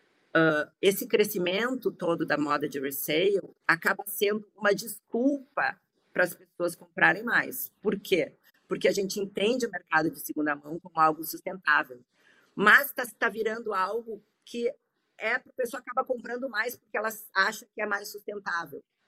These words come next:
comprar o usado, quando, na verdade, acaba não sendo, porque a pessoa tá consumindo mais, mais, mais e mais e usando pouco. Então, respondendo a tua pergunta, sim, eu acho que cada vez mais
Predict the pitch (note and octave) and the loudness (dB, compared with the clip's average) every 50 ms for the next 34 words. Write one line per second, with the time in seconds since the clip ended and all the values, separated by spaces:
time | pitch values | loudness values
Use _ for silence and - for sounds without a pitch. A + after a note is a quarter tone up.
0 | _ _ - F3+ E3 E3 - D3+ D#3 D#3+ D#3+ D#3+ _ _ - D#3+ F3+ D#3 C#3 B2+ | _ _ -2 -2 -2 0 0 0 2 2 0 -6 _ _ -8 -2 0 0 0 0
1 | B2+ - _ _ _ _ _ _ D#3+ D#3+ E3 E3+ F3 E3+ E3 - _ D#3 D#3 D#3 | -4 -14 _ _ _ _ _ _ 2 2 2 0 -4 -10 -14 -8 _ 0 0 0
2 | D#3+ D#3+ F#3 - - _ _ _ _ _ _ _ _ _ _ _ _ _ _ _ | 0 -2 -4 -8 -8 _ _ _ _ _ _ _ _ _ _ _ _ _ _ _
3 | _ D3 D3+ - F#3 D#3+ - D#3+ D#3+ E3+ - - G#3+ G3 F3+ D#3+ C#3 - _ _ | _ -6 -4 -4 -6 -6 -6 -6 -8 -8 -8 -4 -2 -2 -2 -2 -4 -8 _ _
4 | _ - - - D3+ - - - - _ - E3+ E3 - E3+ D#3+ F3 G3 G#3+ G#3+ | _ -4 -4 -2 -2 -6 -8 -16 -4 _ 0 0 0 -2 0 2 2 2 2 0
5 | - _ E3+ E3+ F3+ F3+ G3 G3 F3+ - D#3 E3+ E3+ E3 - - - - G3 G3+ | 0 _ 6 6 8 6 4 -2 -2 -6 -2 -2 -2 -2 -4 -14 -8 -6 -2 0
6 | F3+ E3 E3+ G3 - - - _ _ _ _ - A#3 A#3 G#3 G#3 F#3+ - F3 E3+ | 0 0 0 -2 -6 -12 -14 _ _ _ _ 0 0 2 2 0 0 -2 -2 -2
7 | E3+ F3 F#3+ - - B2 - - _ _ _ _ _ _ _ _ _ _ _ _ | -2 -4 -6 -8 -10 -14 -14 -14 _ _ _ _ _ _ _ _ _ _ _ _
8 | _ _ _ _ _ _ - - D#3 D#3+ - - D#3+ D#3 E3 E3+ F3+ F#3 F#3 F#3 | _ _ _ _ _ _ -4 -4 -4 -4 0 2 4 4 4 4 0 -8 -8 -4
9 | F#3+ F#3+ F#3+ F#3 _ _ _ _ _ _ - - F3+ F3 F#3+ F#3+ - F#3+ - - | -4 -4 -4 -6 _ _ _ _ _ _ 0 0 0 0 0 -10 -8 -8 -6 -6
10 | - - - F#3 E3+ F#3+ F#3 A#3+ A#3+ - - G#3 G#3+ A#3+ A#3+ G3+ F#3 F#3+ - - | -2 0 0 0 0 0 -2 -2 -2 0 2 2 2 2 2 2 0 -2 0 -4
11 | F3+ - F#3 D#3+ D#3+ E3+ D3 D3+ E3+ F#3+ G#3+ A#3+ A#3+ - G#3+ G3 E3+ D#3+ D#3+ E3 | 0 2 2 2 2 0 0 2 4 4 4 4 2 0 -2 -2 0 2 2 2
12 | E3 F3+ G3+ A3+ A3+ - - - - | 2 2 0 -2 -2 -8 -10 -12 -14